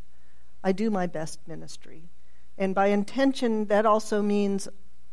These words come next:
my ego, I'm out of the way. Um,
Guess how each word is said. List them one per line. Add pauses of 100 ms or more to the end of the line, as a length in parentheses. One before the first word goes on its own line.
(180)
my
ego,
I'm
out
of
the
way. (1300)
Um,